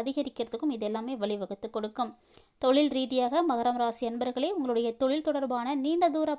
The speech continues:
பயணங்கள்ல நீங்க ஈடுபடுவதற்கு நிறைய சான்ஸ் இருக்கு. அதாவது இது உங்களுக்கு நல்ல ஒரு திருப்தியை வந்து ஏற்படுத்தி கொடுக்கும். சொல்லப்போனா நிறைய நன்மைகளை வந்து நீங்க வந்து அடைய போறீங்க. மேலும் உங்களுடைய வணிகத்துல நீங்க செயல்பாட்டுல நீங்க கண்டிப்பா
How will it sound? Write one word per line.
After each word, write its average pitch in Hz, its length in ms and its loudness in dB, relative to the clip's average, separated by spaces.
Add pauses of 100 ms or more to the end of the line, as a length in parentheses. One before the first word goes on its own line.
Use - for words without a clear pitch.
பயணங்கள்ல 247 500 0 (160)
நீங்க 226 240 -2
ஈடுபடுவதற்கு 233 640 -4 (120)
நிறைய 214 260 -4 (120)
சான்ஸ் 220 320 -8
இருக்கு. - 200 -12 (520)
அதாவது 311 360 4 (120)
இது 277 100 0 (120)
உங்களுக்கு 269 420 2 (180)
நல்ல 277 220 0 (160)
ஒரு 269 120 4 (140)
திருப்தியை 311 500 -2
வந்து 226 160 -6 (120)
ஏற்படுத்தி 214 400 -6 (100)
கொடுக்கும். 214 340 -6 (100)
சொல்லப்போனா 247 420 -2 (100)
நிறைய 277 240 0 (140)
நன்மைகளை 302 500 0
வந்து 233 240 -6
நீங்க 220 320 -4
வந்து 202 180 -4 (100)
அடைய 196 200 -8 (120)
போறீங்க. 233 300 -4 (540)
மேலும் 311 240 6
உங்களுடைய 330 300 2 (120)
வணிகத்துல 302 640 2
நீங்க 262 160 -2 (160)
செயல்பாட்டுல 254 560 -2
நீங்க 240 180 -4 (140)
கண்டிப்பா 233 400 -2